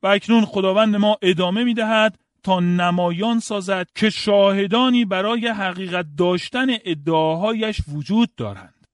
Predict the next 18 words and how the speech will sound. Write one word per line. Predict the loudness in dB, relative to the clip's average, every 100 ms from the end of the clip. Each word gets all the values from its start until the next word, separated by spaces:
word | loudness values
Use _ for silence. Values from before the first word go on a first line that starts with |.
| _
یوحنا | -2 0 2 2 2 0 -2 -2
فصل | -2 0 -6 -6
پنج | -4 -2 0 -2 -6 -8
آیه | -4 -4 -4 0 0 0
سی | -4 -10 -4 -2
و |
یک | 0 2 0 -2 -16 -2
الی | 0 2 2 0 -4 _
سی | -12 -8 -2
و | -2
دو | 2 0
ادامه | 0 -2 -2 0
می‌دهد: | -2 -2 -2 -2 -2 -8 _ _ _ _ _
«وقتی | -2 -2 -2 -2 0
درباره | 2 0 2 2 0 -2 -4
خودم | -4 -4 -2 0 -2
چیزی | -2 -6 -6 -4 -4
می‌گویم، | -2 -4 -6 -2 0 2 -2